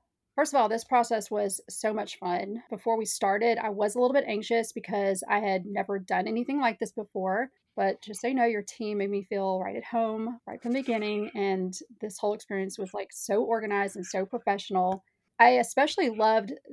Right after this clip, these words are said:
that, I think you called it the discovery phase, or the, I, I'm not sure, I can't remember what it was called, but it, uh, was when we were picking out, you know, like, colors and, and things like that,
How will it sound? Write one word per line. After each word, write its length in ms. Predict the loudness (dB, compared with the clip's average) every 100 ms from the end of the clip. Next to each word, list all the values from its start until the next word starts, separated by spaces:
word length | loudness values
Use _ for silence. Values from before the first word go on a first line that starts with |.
| -4
that, 160 | -2 0
I 60 |
think 180 | 0 -2
you 80 | -2
called 200 | 2 2
it 100 | 2
the 80 | -2
discovery 640 | -4 -4 -2 0 0 -2
phase, 640 | 2 4 4 2 -4 -8 -12 -8
or 220 | -2 -2
the, 340 | -2 -2 -4 -2
I, 140 | -2 -2
I'm 140 | -2
not 180 | -2 -4
sure, 160 | -12 -14
I 40 |
can't 140 | -8 -8
remember 140 | -2
what 80 | -4
it 40 | -4
was 100 | -4
called, 360 | 0 0 2
but 220 | 0 0 _ 4
it, 340 | 4 4 -2 -10 -10 -6
uh, 220 | -2 0
was 160 | 0 -4
when 160 | -4 -2
we 100 | -2
were 120 | -2
picking 280 | -6 -6 0
out, 360 | 0 0 -10 -18 _ -6
you 80 | -2
know, 60 |
like, 180 | -2 -2
colors 500 | 0 2 4 0 -2
and, 320 | -4 -4 -8 -14 _ -10
and 360 | -6 -6 -4
things 240 | -6 -4 -2
like 180 | -2
that, 320 | 0 0 0